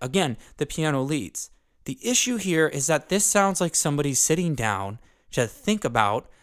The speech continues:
a song, to write out parts of it,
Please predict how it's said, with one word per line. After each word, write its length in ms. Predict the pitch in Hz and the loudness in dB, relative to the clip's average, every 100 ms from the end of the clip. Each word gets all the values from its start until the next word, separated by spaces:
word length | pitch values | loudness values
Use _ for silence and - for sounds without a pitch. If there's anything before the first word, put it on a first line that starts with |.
| _ - | _ -8
a 100 | - | -2
song, 440 | 123 117 101 104 113 - | 0 0 0 -2 -6 -4
to 80 | - | 0
write 300 | 131 147 190 | 4 4 6
out 180 | 170 156 | 4 2
parts 380 | - 202 202 - | 0 0 0 -4
of 100 | 110 | -4
it, 260 | 104 - | -4 -6